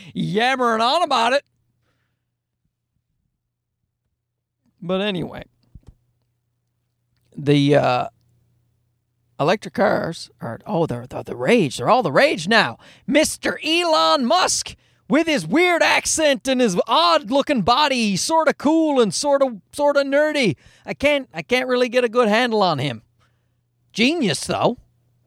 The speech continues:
right? So, uh, this guy, now it's, now it's fashionable. Now it's in vogue.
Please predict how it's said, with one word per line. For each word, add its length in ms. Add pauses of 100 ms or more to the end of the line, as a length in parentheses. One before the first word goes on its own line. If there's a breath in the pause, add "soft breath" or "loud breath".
(220)
right? 340 (960)
So, 480
uh, 460 (460)
this 280
guy, 420 (1200)
now 360
it's, 160
now 400
it's 180
fashionable. 680 (140)
Now 180
it's 120
in 160
vogue. 480